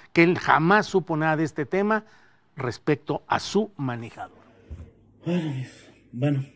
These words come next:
Speaker 2: amigos, eh, ustedes lo, lo acaban de ver. Eh, la verdad, Cuauhtémoc Blanco viene siendo la piedrita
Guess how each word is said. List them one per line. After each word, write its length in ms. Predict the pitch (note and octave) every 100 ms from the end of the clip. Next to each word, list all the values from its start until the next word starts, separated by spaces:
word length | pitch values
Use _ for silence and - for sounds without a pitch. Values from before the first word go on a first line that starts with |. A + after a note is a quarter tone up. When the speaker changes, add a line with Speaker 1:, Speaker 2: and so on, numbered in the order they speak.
| -
Speaker 2:
amigos, 500 | B2+ C#3 C#3+ - -
eh, 320 | - A#2+ A#2+ A#2
ustedes 380 | A2 B2+ B2+ B2+
lo, 200 | A#2+ -
lo 80 |
acaban 280 | A2+ A#2+ A#2
de 80 | A2+
ver. 360 | A#2 E3 F#3+ _ _ _ _ _ _
Eh, 800 | - A#2 A2+ A2 A2 G#2+ G#2 F#2+ - _ _ _ _ _ _ _ _ _ _ _ -
la 160 | G#2+
verdad, 520 | G2+ G2 G#2 B2 C3 - - _ _ _ - _ _ _ _ _ -
Cuauhtémoc 500 | - G#2 - A#2+ A2
Blanco 380 | A2+ A2+ - A2+
viene 260 | G#2+ A2
siendo 880 | A2 A2 G#2+ G#2 A2 A2 G#2 G2 F#2+
la 240 | G2+ G#2+ G2+
piedrita 640 | G#2+ G2 A2 A2 - G2